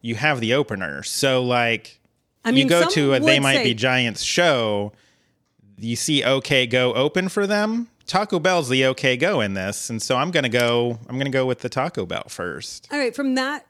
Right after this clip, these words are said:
Speaker 2: perspective, I was gonna be like, I don't know. I think Taco Bell could be its, its own headliner, but if it's They Might Be Giants and O K Go, yeah, okay.
Speaker 1: Uh-huh. Yeah,
Speaker 2: So
Speaker 1: both, both great, but
Speaker 2: both
Speaker 1: like,
Speaker 2: great, equally
Speaker 1: mm-hmm.
Speaker 2: great,
Speaker 1: Mm-hmm.
Speaker 2: different, uh, different moods.
Speaker 1: Yeah,
Speaker 2: Different moods.
Speaker 1: absolutely.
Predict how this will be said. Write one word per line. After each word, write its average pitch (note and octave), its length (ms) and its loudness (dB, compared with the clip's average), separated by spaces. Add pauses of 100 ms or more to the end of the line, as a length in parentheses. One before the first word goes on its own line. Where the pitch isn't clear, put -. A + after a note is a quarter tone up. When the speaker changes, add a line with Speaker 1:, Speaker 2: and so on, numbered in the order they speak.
(140)
Speaker 2:
perspective, A#3 460 -4
I - 20 -4
was F#3 100 -6
gonna G#3 140 -4
be F#3 80 -2
like, F3 180 -4
I A3 80 -2
don't B3 120 2
know. G#3 200 0
I F#3+ 120 0
think C4 180 -2
Taco A3+ 280 -2
Bell G3 220 0
could G#3 320 -2
be G3+ 180 0
its, - 440 -6 (200)
its A#3 200 -2
own G3 260 0
headliner, F#3+ 640 0
but E3+ 420 -2 (340)
if G3 160 -6
it's G3+ 140 -6
They G#3 80 -4
Might G3+ 180 -2
Be G3 80 -8
Giants F#3 420 -6
and F#3 80 -10
O F3 80 -10
K F3+ 160 -14
Go, F3+ 160 -8
yeah, A#3 200 -6
okay. F#4+ 260 -2
Speaker 1:
Uh-huh. B2+ 300 0 (140)
Yeah, D#3 180 0
Speaker 2:
So F4+ 160 -2
Speaker 1:
both, G3+ 300 0
both F#3 260 2
great, D#3 400 2
but C3 120 4
Speaker 2:
both - 100 4
Speaker 1:
like, C3 100 4
Speaker 2:
great, F4 280 4
equally D4+ 420 4
Speaker 1:
mm-hmm. A#3 120 -4
Speaker 2:
great, C#4+ 400 -2
Speaker 1:
Mm-hmm. C4 100 -8
Speaker 2:
different, D4+ 600 0
uh, E4 280 2
different E4 280 0
moods. D#4+ 540 -2
Speaker 1:
Yeah, C#3 240 0
Speaker 2:
Different C#4+ 260 2
moods. E4 160 4
Speaker 1:
absolutely. F2 300 -6